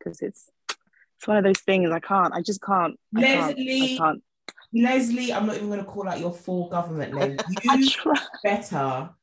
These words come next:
Speaker 2: explain to the people them what
Speaker 1: So
Speaker 2: Friday is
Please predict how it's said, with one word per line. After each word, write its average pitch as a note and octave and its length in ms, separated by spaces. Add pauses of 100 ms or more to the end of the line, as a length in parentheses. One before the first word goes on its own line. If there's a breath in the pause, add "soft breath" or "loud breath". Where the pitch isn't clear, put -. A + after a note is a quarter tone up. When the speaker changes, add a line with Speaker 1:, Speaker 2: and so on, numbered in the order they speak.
(220)
Speaker 2:
explain F3+ 1160 (380)
to E3 200
the D3 500 (360)
people F#3+ 460
them C#3+ 500 (1600)
what D#3+ 300
Speaker 1:
So F3 260
Speaker 2:
Friday D3+ 680
is - 320